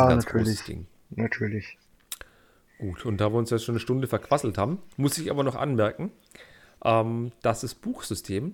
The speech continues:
Speaker 1: finde ich mega spannend. Also wie gesagt, es wird ein G W P kommen von der Charles Dickens Weihnachtsgeschichte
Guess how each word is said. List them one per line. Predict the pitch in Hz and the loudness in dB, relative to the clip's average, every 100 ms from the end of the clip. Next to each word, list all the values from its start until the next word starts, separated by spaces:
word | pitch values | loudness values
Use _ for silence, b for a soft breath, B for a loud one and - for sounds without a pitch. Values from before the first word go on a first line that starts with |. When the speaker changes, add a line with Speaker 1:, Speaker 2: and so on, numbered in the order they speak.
| - - | -10 -6
Speaker 1:
finde | - 131 | -4 -4
ich | - - - | -10 -14 -10
mega | 113 117 139 160 160 120 120 | -6 -4 -4 -6 -4 -4 -4
spannend. | - - 135 92 92 - | -6 -4 -2 -2 -6 -8
Also | 98 104 117 | -6 -6 -4
wie | |
gesagt, | 117 127 127 | -2 -4 -4
es | |
wird | 156 | -4
ein | 117 | 0
G | 110 | 0
W | 101 | 0
P | 107 | -2
kommen | 117 135 131 127 | -2 -2 -4 -4
von | - 107 101 | -2 -2 -2
der | 95 92 | -4 -2
Charles | - 101 - | 2 0 0
Dickens | 117 113 98 | -4 -4 0
Weihnachtsgeschichte | 98 131 - - - 165 - | 0 0 -4 -6 -4 -6 -6